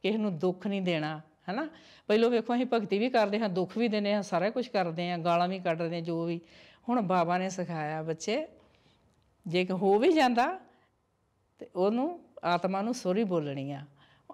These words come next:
ਪਹਿਲੋਂ ਆਪਣਾ ਹੀ ਨਹੀਂ ਪਤਾ, ਹੁਣ ਪਤਾ ਚੱਲਿਆ ਮੈਂ ਆਤਮਾ ਹੂੰ, ਆਤਮਾ ਦਾ ਪਿਤਾ ਪਰਮਾਤਮਾ ਸਿੱਧਾ ਡਾਇਰੈਕਟ, ਹੈ ਨਾ। ਪਹਿਲੋਂ ਤਾਂ ਪਤਾ ਹੀ ਨਹੀਂ ਇਹਨਾਂ ਗੱਲਾਂ ਦਾ, ਹੁਣ ਪਤਾ ਚੱਲਿਆ ਆਣ ਕੇ, ਗਿਆਨ 'ਚ ਆਣ ਕੇ ਕਿ ਮੈਂ ਤਾਂ ਆਤਮਾ ਹੂੰ,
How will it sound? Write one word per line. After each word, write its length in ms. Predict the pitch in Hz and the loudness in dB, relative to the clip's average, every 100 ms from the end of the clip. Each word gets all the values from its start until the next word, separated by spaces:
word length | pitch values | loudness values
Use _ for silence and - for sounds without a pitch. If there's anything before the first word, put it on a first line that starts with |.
| - | -4
ਪਹਿਲੋਂ 240 | - 254 269 | 2 4 4
ਆਪਣਾ 240 | 220 226 | 4 2
ਹੀ 60 | 262 | 4
ਨਹੀਂ 180 | 277 277 | 2 2
ਪਤਾ, 240 | 214 208 | 2 2
ਹੁਣ 240 | 233 247 | 2 2
ਪਤਾ 220 | 220 226 220 | 4 4 2
ਚੱਲਿਆ 400 | 220 185 180 185 - | 2 2 0 -2 -6
ਮੈਂ 200 | 185 185 | -2 0
ਆਤਮਾ 420 | 175 160 160 170 170 | 0 -2 -4 -6 -6
ਹੂੰ, 180 | 170 180 | -8 -10
ਆਤਮਾ 380 | - 175 170 175 | -4 -2 0 0
ਦਾ 100 | 175 | -2
ਪਿਤਾ 300 | 170 170 180 | -2 -2 -2
ਪਰਮਾਤਮਾ 760 | 180 175 165 156 147 156 160 170 - _ _ _ - | -2 -2 -2 -4 -6 -6 -6 -10 -14 _ _ _ -8
ਸਿੱਧਾ 360 | - 165 180 | -4 0 0
ਡਾਇਰੈਕਟ, 460 | 170 170 175 - 180 - _ _ _ _ | 0 -2 -2 -4 -14 -14 _ _ _ _
ਹੈ 40 | 175 | -4
ਨਾ। 140 | 254 294 - - - - | -4 -6 -14 -20 -20 -2
ਪਹਿਲੋਂ 220 | 202 220 | 2 4
ਤਾਂ 80 | 262 | 4
ਪਤਾ 200 | 262 208 | 4 2
ਹੀ 80 | 233 | 2
ਨਹੀਂ 180 | 285 277 | 2 2
ਇਹਨਾਂ 180 | 247 247 | 2 2
ਗੱਲਾਂ 260 | 214 202 | 2 0
ਦਾ, 140 | 190 214 - _ _ _ _ _ _ _ _ _ 214 | -2 -8 -16 _ _ _ _ _ _ _ _ _ 0
ਹੁਣ 140 | 233 | 2
ਪਤਾ 240 | 240 208 | 2 0
ਚੱਲਿਆ 340 | 202 190 175 175 | 0 0 2 0
ਆਣ 120 | 170 | -2
ਕੇ, 140 | 160 | -4
ਗਿਆਨ 340 | 175 180 175 170 | -2 0 0 0
'ਚ 80 | 175 | -2
ਆਣ 200 | 170 160 | -2 -4
ਕੇ 160 | 160 | -6
ਕਿ 140 | 165 202 | -6 -4
ਮੈਂ 220 | 208 190 | -2 0
ਤਾਂ 100 | 185 | 0
ਆਤਮਾ 380 | 165 165 180 180 | 0 -2 -4 -6
ਹੂੰ, 160 | 180 | -8